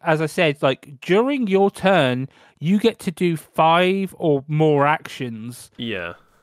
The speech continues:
Speaker 1: without anything moving. So you get to, like, do all your movement, and then you, the main thing is you just want to end on a spot where you're not gonna die.
Speaker 2: <laughs>
Speaker 1: And then the enemies all take their turn, like, within, like,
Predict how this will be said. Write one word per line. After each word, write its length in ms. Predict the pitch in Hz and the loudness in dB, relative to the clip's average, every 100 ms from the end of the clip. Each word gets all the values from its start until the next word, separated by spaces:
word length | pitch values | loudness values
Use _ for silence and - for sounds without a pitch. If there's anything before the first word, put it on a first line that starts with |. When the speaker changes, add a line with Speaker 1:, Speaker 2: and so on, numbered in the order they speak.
| - | -6
Speaker 1:
without 580 | 156 165 151 147 143 - _ _ | 0 2 4 4 2 -2 _ _
anything 460 | 156 156 147 160 143 | -2 -2 -6 -10 -6
moving. 480 | 127 110 104 104 _ _ _ _ _ _ _ _ _ - | -6 -8 -16 -20 _ _ _ _ _ _ _ _ _ -20
So 240 | - 151 | 0 2
you 320 | 131 139 160 | 2 0 -4
get 180 | 185 180 | -2 -4
to, 80 | - | 0
like, 140 | 156 151 _ | -2 -2 _
do 140 | - 202 | -4 0
all 120 | 208 | 0
your 160 | 196 180 | 2 2
movement, 540 | 156 147 139 139 143 _ | 2 0 0 -6 -6 _
and 140 | 143 | 0
then 140 | 147 143 | 0 -4
you, 100 | 143 _ - | -8 _ -8
the 60 | |
main 260 | 147 170 190 | 0 0 -2
thing 160 | 185 165 | -4 -4
is 160 | 139 | -4
you 80 | 139 | -6
just 180 | 143 - | -8 -10
want 120 | 147 | -14
to 80 | 139 _ _ | -14 _ _
end 320 | 151 160 180 180 | -2 0 0 -2
on 160 | 160 | -2
a 80 | 147 | -4
spot 440 | - - 156 156 131 | -6 -2 0 0 -2
where 120 | 127 | -8
you're 140 | 110 101 | -8 -12
not 380 | 101 117 143 | -10 -6 -6
gonna 240 | 131 143 143 | -2 0 2
die. 400 | 135 117 113 117 160 | 2 0 0 -4 -4
Speaker 2:
<laughs> 400 | 156 143 135 - | -4 -6 -8 -2
Speaker 1:
And 320 | 135 135 151 | 2 2 2
then 280 | 151 147 143 | 2 0 -4
the 160 | 156 | -2
enemies 400 | 165 196 220 208 | 0 0 -2 -2
all 140 | 196 180 | -2 -4
take 340 | - 175 _ | -6 -10 _
their 180 | 160 156 | -2 -2
turn, 600 | - 160 147 143 139 139 | 0 0 2 0 -4 -8
like, 260 | 127 - - _ _ _ _ | -8 -8 -20 _ _ _ _
within, 360 | 185 156 139 135 | -2 0 0 0
like, 200 | 127 123 | -2 -2